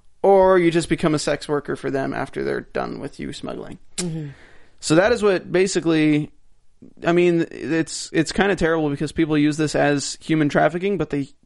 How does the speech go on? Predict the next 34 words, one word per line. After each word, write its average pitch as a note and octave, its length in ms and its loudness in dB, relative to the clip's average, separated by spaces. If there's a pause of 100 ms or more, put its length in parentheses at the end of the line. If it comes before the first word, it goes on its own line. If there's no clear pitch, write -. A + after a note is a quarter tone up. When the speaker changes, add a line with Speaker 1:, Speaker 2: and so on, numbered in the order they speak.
Speaker 1:
they D3 140 0
traffic E3+ 440 0
humans D3+ 400 0
and D3 180 2
drugs C#3 300 0
simultaneously D3 680 0
because D#3 280 -2
it's C3 140 -8
good C#3+ 180 -2
bus-, D3 340 0
business D3+ 300 0
practice, D#3+ 420 0
apparently. F3 460 0 (1120)
It's - 100 -12
fucking, D3+ 280 2 (360)
pardon D3 220 2
my B2+ 120 0
language, C#3 300 0
it's D3 140 -8
freaking - 300 -6
terrifying. - 520 -4
Speaker 2:
Right. G3 300 0 (340)
Speaker 1:
Um, D#3 240 4
Speaker 2:
Here's E4+ 160 2
my F#4 120 -4
question, D4 460 -4
though. G#3+ 180 4
When A3+ 180 0
they're B3+ 180 0
talking D4 340 -8
about A3+ 160 2
all F#3+ 180 4
of F3 80 -6
that, F#3 280 0